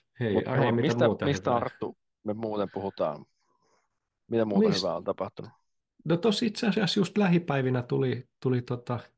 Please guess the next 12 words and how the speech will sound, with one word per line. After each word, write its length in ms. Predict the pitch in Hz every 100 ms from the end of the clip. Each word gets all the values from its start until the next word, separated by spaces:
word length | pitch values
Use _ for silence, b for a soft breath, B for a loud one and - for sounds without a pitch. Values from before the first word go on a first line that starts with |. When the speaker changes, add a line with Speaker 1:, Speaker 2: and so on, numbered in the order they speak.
| -
Speaker 1:
kilahti 380 | 127 117 -
Nordnettiin 880 | 120 139 113 - 98 - _ - 95
ilmoitus 640 | 98 95 92 90 107 -
ja 200 | 110 104
ihan, 320 | 107 104 110 117 143
ihan 220 | 110 104
oli 160 | 107 107
kyllä 200 | 107 110
tiedossakin 640 | 107 110 104 - 117 - 110
muutenkin. 640 | 117 117 123 123 - - _ B B B B -
<clears throat> 1120 | 120 156 123 127 135 - - - _ - -
Joo, 320 | 92 92 110